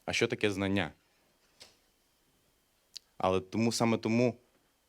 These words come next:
необхідно нагадувати собі це, що ти прекрасний, ти прийнятий, ти улюблений мною, ти відкуплений. І є етапи справді в нашому житті, що ми не розуміємо тих чотирьох пунктів.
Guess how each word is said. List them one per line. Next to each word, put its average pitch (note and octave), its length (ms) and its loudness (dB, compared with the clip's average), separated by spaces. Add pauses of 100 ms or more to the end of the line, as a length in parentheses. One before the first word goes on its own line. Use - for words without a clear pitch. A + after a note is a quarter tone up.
(120)
необхідно F#2+ 400 -2
нагадувати F2+ 520 -2
собі - 200 -12
це, - 200 -12
що - 160 -10
ти - 140 -10
прекрасний, - 600 -6
ти - 120 -10
прийнятий, F#2 460 -6
ти - 120 -10
улюблений E2 680 -4
мною, D2+ 320 -10 (320)
ти E2+ 100 -6
відкуплений. D#2+ 520 -10 (480)
І G2 120 0
є C3+ 120 4
етапи E3 340 0
справді B2+ 340 0
в A#2 40 -2
нашому A#2 280 0
житті, A2 220 -2
що - 160 -2
ми A2 140 2
не A2 280 4
розуміємо A2 520 0
тих E2+ 140 -8
чотирьох - 340 -8
пунктів. - 400 -14